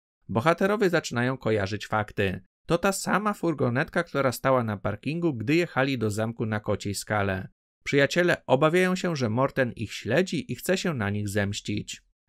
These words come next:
Następnego dnia cała klasa idzie na stok na hali klimkowej. Inni uczniowie z klasy drwią z Niki i jej nart.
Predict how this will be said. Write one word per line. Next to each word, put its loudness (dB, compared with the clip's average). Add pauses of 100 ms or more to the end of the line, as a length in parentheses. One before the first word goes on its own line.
Następnego 4
dnia 2
cała 2
klasa 2
idzie 0
na 2
stok 0
na 0
hali 2
klimkowej. 0 (360)
Inni 2
uczniowie 0
z -8
klasy 2
drwią 2
z -4
Niki -2
i 4
jej 4
nart. -2